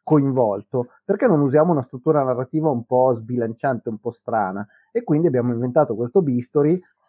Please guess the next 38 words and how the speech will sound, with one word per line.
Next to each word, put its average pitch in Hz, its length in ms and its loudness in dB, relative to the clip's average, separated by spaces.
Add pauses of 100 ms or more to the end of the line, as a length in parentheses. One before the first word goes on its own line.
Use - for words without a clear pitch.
(120)
eh, 117 680 -4
lato 131 320 0
B 127 160 -4
della 123 180 0
storia, 170 280 -2
con 120 100 -2
dei 107 120 -4
personaggi 127 600 -2
che 127 120 -10
non 107 140 -10
sono 139 240 -6
conosciuti 117 520 -12
da 113 100 -4
tutti, 135 380 -6
che 110 80 -6
non 101 100 -6
si - 140 -14
studiano 120 500 -4
a 95 60 -6
scuola 117 580 2
o 110 180 -4
comunque 117 500 -2 (380)
eh, 104 240 -6
poi 117 160 -2
vedremo 107 420 0
se 110 140 -8
sono 123 180 -8
studi 120 280 -8
a 113 80 -4
scuola, 139 260 0
noi 127 140 0
li 127 80 -6
prendiamo 127 400 -2
da 123 60 0
un 113 100 -4
punto 123 260 -8
di 123 80 -4
vista 127 360 -2